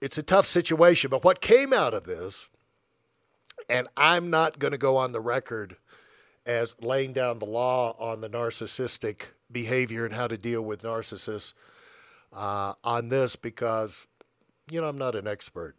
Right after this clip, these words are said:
But I am gonna tell you one aspect of it. Like, she's got this two hundred and sixty-seven point question test. She said, like, if you're looking for a mate, she said, the ideal thing is you put them,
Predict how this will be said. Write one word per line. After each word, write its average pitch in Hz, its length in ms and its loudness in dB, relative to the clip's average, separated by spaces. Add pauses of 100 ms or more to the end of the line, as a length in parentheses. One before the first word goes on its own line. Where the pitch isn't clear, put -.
(120)
But 147 280 6 (480)
I 135 120 6
am 208 200 8
gonna 202 200 4
tell 190 180 6
you 180 160 4
one 165 220 6
aspect 160 580 2
of 117 160 0
it. 113 80 -4 (320)
Like, 139 240 2
she's 180 240 -2
got 170 180 4
this 151 160 -2
two 202 200 0
hundred 151 320 2
and 117 100 -12
sixty-seven 131 1000 -4 (640)
point 139 320 0
question 127 500 0
test. 135 360 2
She 120 140 -6
said, 127 260 0
like, 143 260 4 (320)
if 135 140 -4
you're 160 80 4
looking 208 280 6
for 165 200 4
a 135 40 2
mate, 151 420 2
she - 160 -10
said, 147 160 -4
the 143 100 2
ideal 175 420 6
thing 143 300 2
is 127 180 0
you 127 100 0
put - 240 4
them, 147 160 4